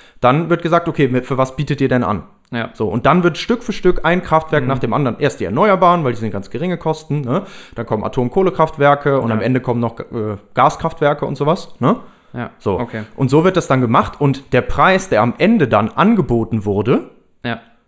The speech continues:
Speaker 2: ist der
Speaker 1: vom letzten Kraftwerk, der damit drin ist, um den Bedarf zu decken, das ist dieser Market Clearing Preis.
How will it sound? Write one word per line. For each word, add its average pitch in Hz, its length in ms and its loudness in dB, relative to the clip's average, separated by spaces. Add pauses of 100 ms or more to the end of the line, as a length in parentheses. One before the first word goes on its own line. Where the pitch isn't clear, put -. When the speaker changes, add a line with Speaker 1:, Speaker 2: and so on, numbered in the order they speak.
(120)
Speaker 2:
ist - 220 -12
der 139 40 4
Speaker 1:
vom 127 120 4
letzten 196 340 0
Kraftwerk, 175 400 0
der 139 80 2
damit 175 280 4
drin 170 100 2
ist, 170 100 -2
um 156 100 -2
den 139 120 2
Bedarf 135 260 4
zu - 140 -6
decken, 175 260 0
das 135 140 0
ist 160 120 -10
dieser 135 140 2
Market 135 380 2
Clearing 139 320 2
Preis. - 500 -4